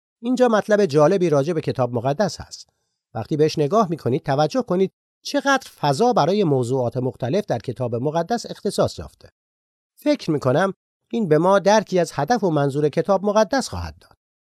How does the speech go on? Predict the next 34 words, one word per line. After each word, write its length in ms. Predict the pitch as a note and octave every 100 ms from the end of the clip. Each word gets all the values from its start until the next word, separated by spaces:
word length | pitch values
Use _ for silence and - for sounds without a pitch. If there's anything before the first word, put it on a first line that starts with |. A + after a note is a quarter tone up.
| _ _ _
چه 200 | - D4
چیزی 320 | D4 C4 E3 B2+
هدف 380 | G#2+ F2+ D#2+
است 300 | F2+ - - _ -
و 60 | -
چه 200 | - A3+
چیزی 300 | G#3+ F#3+ G3+
نیست؟ 540 | A3+ F3+ D#2+ - - _ _ -
برای 260 | A#2+ G#3
مثال 340 | A#3 A3+ C4 A#3+
به 100 | G#3+
چهار 320 | - G#3+ A#3
زندگی 380 | F#3+ G3 G3 F#3
نامه 240 | F#3 G3+
عیسی 320 | G3+ F3 G3+
در 140 | F#3+ F3+
عهد 200 | F3+ F#3
جدید 380 | D#3+ E3+ F3+ E3+
نگاه 260 | E3+ F#3
کنید. 280 | D3+ C3+ F3+ _ _ _ _ _ _ -
متی، 500 | C#3+ - F3+ F3 D#3+
مرقس، 640 | D3 C#3+ D3 F3 D#3 -
لوقا 380 | D3 C#3 E3+ D#3+
و 80 | C#3+
یوحنا، 540 | C3+ C#3 C#3+ D3 F3 - _ _ -
اگه 220 | C3 E3
تعداد 420 | - F#3+ C4 A3+
باب‌های 500 | D#3 D#3+ D#3 A3+ G#3+
اون 160 | F3+ E3+
چهار 320 | E3+ D#3+ E3
کتاب 320 | D#3+ E3 D3+
رو 60 | D#3
جمع 320 | C#3 E3+ E3+
کنید 320 | F3+ G#3+ C#4